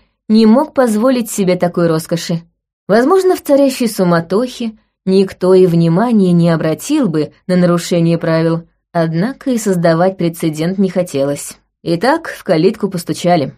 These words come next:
Да не просто постучали, а отчаянно загрохотали, судя по всему, кулаком.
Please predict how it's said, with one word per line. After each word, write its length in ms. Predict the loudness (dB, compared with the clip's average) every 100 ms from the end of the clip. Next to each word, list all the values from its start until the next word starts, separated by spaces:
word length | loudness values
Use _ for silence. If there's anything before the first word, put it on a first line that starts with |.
| _ -4
Да 120 | -2
не 140 | 0
просто 360 | 0 0 -2 -4
постучали, 680 | -6 -6 -4 0 0 0 -6 _ _ _ _
а 120 | -2
отчаянно 580 | 0 0 0 2 2 2
загрохотали, 920 | 0 0 0 0 -4 -2 0 2 0
судя 440 | -2 -6 -4 -2 -2
по 100 | -4
всему, 420 | -2 -2 0 -2
кулаком. 600 | 0 -2 0 -2 -2